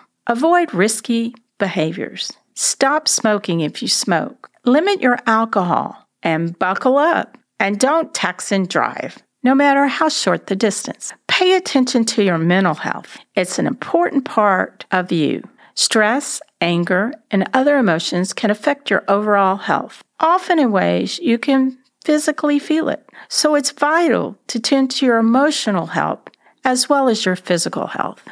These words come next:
Make a goal for yourself and begin today toward a healthier life.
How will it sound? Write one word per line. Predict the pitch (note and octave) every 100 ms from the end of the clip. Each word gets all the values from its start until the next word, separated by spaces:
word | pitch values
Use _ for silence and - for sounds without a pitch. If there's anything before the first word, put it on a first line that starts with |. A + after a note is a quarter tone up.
| - E4+
Make | G4 F#4+
a | A#3
goal | E3+ D3+
for | D3+ D3 C#3+
yourself | C#3+ - D3 D3+ - - - -
and | F3+ D#3+
begin | E3+ E3+ C#4 D4 C#4+
today | - B3+ E3+ D#3 D3+ D3
toward | - G3 D#3+
a | D3
healthier | - A3 A3 A#3 G3+
life. | F3 D3 - E3